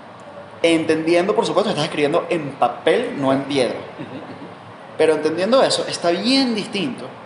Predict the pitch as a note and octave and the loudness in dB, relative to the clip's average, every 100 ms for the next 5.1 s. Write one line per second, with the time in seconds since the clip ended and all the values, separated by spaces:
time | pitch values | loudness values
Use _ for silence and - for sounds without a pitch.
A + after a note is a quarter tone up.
0 | - - - D3+ D#3+ F#3 G3+ G3+ G3+ G3 | -18 -18 -12 -10 -6 -4 -2 -2 0 2
1 | G3 G3 F3 F3+ F#3 F#3 F#3+ F#3+ F#3+ E3 | 2 0 -2 -2 2 2 2 0 2 2
2 | D3+ D3+ F#3 D3+ D3+ D3 C3+ B2+ B2+ C3+ | 2 0 -2 2 4 4 2 -4 -6 0
3 | F3+ F#3 F3+ F3 D3 B2 - - - - | 0 0 -2 -2 -2 -4 -10 -16 -18 -18
4 | - - - - D#3+ D#3+ F#3 F3 D3 C3+ | -18 -18 -6 0 2 0 0 2 4 2